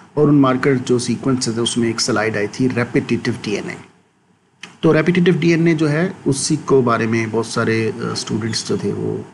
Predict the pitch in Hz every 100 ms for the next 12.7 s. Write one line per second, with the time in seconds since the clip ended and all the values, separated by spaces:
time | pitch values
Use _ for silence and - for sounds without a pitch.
0 | - - - 58 58 - - 131 120 -
1 | - 127 123 113 104 107 104 - 117 -
2 | 117 107 104 98 107 90 101 98 98 -
3 | 101 104 104 120 - 123 117 110 107 -
4 | 104 104 98 101 110 - _ - - -
5 | - - 123 123 117 107 - 113 139 -
6 | - - _ _ - - - 120 143 147
7 | 139 123 120 113 - 120 113 110 107 104
8 | 107 110 123 - _ _ _ _ 113 110
9 | 104 117 147 147 127 120 - 110 113 110
10 | - 117 104 - 117 - - 143 127 113
11 | 117 - 113 110 110 117 - 107 104 87
12 | 90 - - 120 - 113